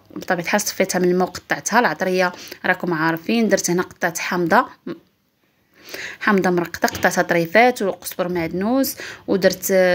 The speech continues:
زويته بلديه، وبالنسبه للعطريه شويه الكمون، شويه سودانيه، وشويه ديال التحميره ومليحه كما كتشوفوا. الكبيده هنايا كما كتشوفوا كنوريها لكم، انا قطعتها خضراء، ما، ما، ما قليتهاش شويه في المقله. علاش؟ حيت غتبخر مع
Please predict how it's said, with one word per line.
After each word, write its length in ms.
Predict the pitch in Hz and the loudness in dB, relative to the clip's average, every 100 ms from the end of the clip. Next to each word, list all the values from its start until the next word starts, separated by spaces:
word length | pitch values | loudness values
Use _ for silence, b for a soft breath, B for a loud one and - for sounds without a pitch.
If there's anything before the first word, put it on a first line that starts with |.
| 175 | 0
زويته 340 | 170 196 196 190 | -2 -4 0 -2
بلديه، 460 | 180 165 170 208 | -2 -4 -2 0
وبالنسبه 380 | 240 208 185 220 | 2 2 0 2
للعطريه 380 | 202 175 185 190 | 2 2 0 0
شويه 200 | - 190 | -2 -4
الكمون، 400 | - 185 180 220 | -2 -4 -2 -2
شويه 200 | - 185 | -2 -4
سودانيه، 680 | - 180 175 175 190 233 - - | -4 -2 0 2 2 2 -2 -6
وشويه 540 | 208 196 - 285 311 254 | -4 -2 2 2 4 2
ديال 180 | 220 196 | 2 0
التحميره 640 | - - 190 180 190 277 B B B | -4 -4 0 2 4 2 B B B
ومليحه 640 | - 285 214 190 185 - 254 | 2 4 4 2 2 2 2
كما 260 | 269 196 | 0 -4
كتشوفوا. 540 | 180 180 - 175 - - | -6 -8 -6 -6 -2 -2
الكبيده 420 | 220 208 269 247 | -2 -2 2 4
هنايا 380 | 214 214 220 254 | 4 2 2 0
كما 260 | 254 214 | 0 -4
كتشوفوا 340 | 196 202 208 202 | -2 -4 -6 -4
كنوريها 400 | 196 190 185 185 | -4 -2 0 0
لكم، 300 | 185 - 440 B B B B B B B B 220 | 0 0 -2 B B B B B B B B 2
انا 160 | 240 | 4
قطعتها 500 | 269 - 214 196 226 | 2 0 -2 0 -2
خضراء، 540 | 240 180 175 208 - - _ _ - - _ _ _ _ _ _ _ - | -2 -2 2 2 0 -8 _ _ -20 -20 _ _ _ _ _ _ _ -2
ما، 240 | 202 196 | 4 4
ما، 180 | 190 190 | 4 2
ما 220 | - 196 | 2 0
قليتهاش 580 | - 202 202 202 247 - | 0 0 2 2 2 2
شويه 180 | - 185 | 0 -4
في 120 | - | -2
المقله. 340 | 175 170 196 | -4 -4 0
علاش؟ 380 | 285 240 254 302 | 2 4 2 2
حيت 220 | - 254 | -2 -2
غتبخر 520 | 202 - 202 - 254 254 | -2 -4 -6 -2 -2 0
مع 340 | 190 202 277 | 0 0 -2